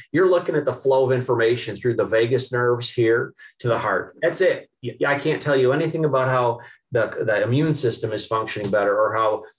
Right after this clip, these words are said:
the, the neural, you know, respiratory system or the whatever. I can't tell you those things because they're separate from heart rate variability, 'cause that only measures the information from the, from the, from here to the heart. That's it.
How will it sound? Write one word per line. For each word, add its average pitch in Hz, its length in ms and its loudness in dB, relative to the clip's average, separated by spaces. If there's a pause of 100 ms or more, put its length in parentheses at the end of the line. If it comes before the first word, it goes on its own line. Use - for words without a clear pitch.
(160)
the, 104 300 0
the 104 140 2
neural, 113 540 0 (160)
you 117 120 -2
know, 98 400 -2
respiratory 117 720 0
system 104 460 -2
or 101 120 2
the 104 80 0
whatever. 131 520 0
I 131 40 -2
can't 160 280 -4
tell 156 220 0
you 143 120 2
those 110 280 0
things 104 220 -4
because 113 300 -4
they're 113 160 2
separate 139 540 0
from 98 160 -6
heart 131 200 -2
rate 110 180 -2
variability, 101 580 0 (320)
'cause 123 120 0
that 131 200 2
only 127 160 0
measures 123 380 0
the 113 100 2
information 117 580 -2
from 107 160 -6
the, 98 220 -2 (280)
from 107 240 -2
the, 95 380 -4 (320)
from 113 140 -2
here 135 260 0
to 131 80 -2
the 104 100 2
heart. 110 280 -4
That's - 180 -2
it. 107 240 -2